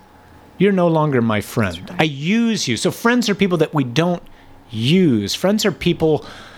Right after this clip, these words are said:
Speaker 1: um, who are these remarkable manifestations of God's love to us. The, the mystics often used to describe, um, friendship as the eighth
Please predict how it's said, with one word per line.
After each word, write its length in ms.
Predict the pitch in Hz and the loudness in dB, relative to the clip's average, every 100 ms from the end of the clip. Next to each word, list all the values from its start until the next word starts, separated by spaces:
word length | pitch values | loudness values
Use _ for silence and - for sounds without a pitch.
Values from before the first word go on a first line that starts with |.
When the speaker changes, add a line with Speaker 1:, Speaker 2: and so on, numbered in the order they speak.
| - - | -20 -8
Speaker 1:
um, 360 | 127 123 113 110 - | -2 0 -2 -6 -4
who 140 | 160 | 0
are 100 | 147 | 2
these 240 | 139 143 131 | 2 -2 0
remarkable 960 | 127 131 143 165 190 185 165 139 131 | 0 0 0 0 0 0 -2 0 0
manifestations 1080 | 127 131 139 139 - - 147 131 - 127 117 | 0 0 0 -2 -4 -4 0 0 -2 -2 -2
of 180 | 120 107 | -4 -4
God's 400 | 131 123 113 107 | -2 0 -2 -4
love 540 | 110 123 120 104 - - - - | -2 0 0 -4 -12 -20 -20 -12
to 220 | - 131 | -2 -2
us. 160 | 101 95 | -2 -4
The, 120 | 135 | -4
the 180 | 127 131 | -2 0
mystics 480 | 131 165 - 139 - | 2 2 0 -2 0
often 320 | 139 135 135 | -2 0 0
used 220 | 127 - | 0 -2
to 60 | 127 | -6
describe, 580 | 117 - 127 120 113 104 - - - - - | -6 -4 0 0 0 -4 -18 -20 -20 -18 -12
um, 460 | 110 110 107 120 - - - | -6 -4 -6 -12 -14 -20 -12
friendship 600 | - 147 151 - 127 - | 0 0 2 0 0 0
as 180 | 127 113 | -2 -2
the 140 | 127 - - | -6 -6 -2
eighth 420 | 147 139 - | 0 0 -6